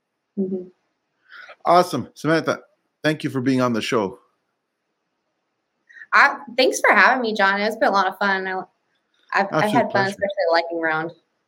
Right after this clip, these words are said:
Speaker 2: Yeah, yeah, yeah. I try to get, uh, into some, uh, you know, personal things sometimes like that, where it's just, you know, to lighten the mood and, and, and really get to know who you really are and what, what makes you happy versus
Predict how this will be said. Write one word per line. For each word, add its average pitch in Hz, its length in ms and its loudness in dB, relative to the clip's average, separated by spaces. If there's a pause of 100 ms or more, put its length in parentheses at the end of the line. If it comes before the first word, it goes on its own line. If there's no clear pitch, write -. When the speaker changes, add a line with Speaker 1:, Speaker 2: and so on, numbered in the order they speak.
(480)
Speaker 2:
Yeah, 156 320 8
yeah, 139 280 4
yeah. 120 280 4
I 131 60 4
try 180 160 2
to 170 80 0
get, 151 240 0
uh, 139 80 6
into 120 420 0
some, 113 320 -2
uh, 104 240 0 (760)
you 117 80 0
know, 104 260 -2 (100)
personal 127 360 0
things 107 260 -8
sometimes 101 400 -6
like 95 160 -6
that, 95 220 -2
where 98 180 0
it's 92 160 -4
just, - 280 -8
you 101 340 -4
know, 101 160 -2
to 110 120 -4
lighten 107 240 0
the 101 60 -6
mood 107 460 0
and, 90 180 -6 (300)
and, 95 160 -4
and 113 340 0
really 175 180 4
get 151 160 0
to 143 80 -2
know 127 200 4
who 120 220 -2
you 104 220 0
really 127 320 2
are 131 160 4
and 113 120 0
what, 92 160 -4
what 107 160 0
makes 107 320 -6
you 107 160 0
happy 123 500 -2
versus 104 460 -2